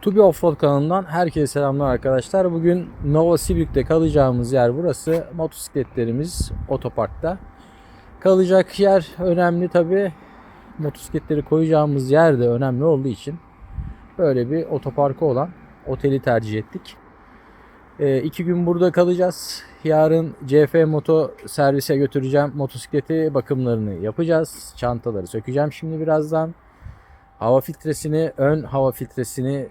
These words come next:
sökeceğim. Yıkayacağım, temizleyeceğim, yerine takacağım. Otopark bu işler için de önemliydi.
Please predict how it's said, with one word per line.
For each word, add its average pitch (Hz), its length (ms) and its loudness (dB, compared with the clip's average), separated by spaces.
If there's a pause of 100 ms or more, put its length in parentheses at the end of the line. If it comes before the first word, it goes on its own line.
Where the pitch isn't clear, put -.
(120)
sökeceğim. 131 560 -4 (600)
Yıkayacağım, 123 520 -2
temizleyeceğim, 123 580 -2
yerine 127 240 0
takacağım. 117 420 -6 (880)
Otopark 131 540 0
bu 139 160 2
işler 143 320 4
için 127 300 -2
de 104 200 -2 (160)
önemliydi. 147 720 0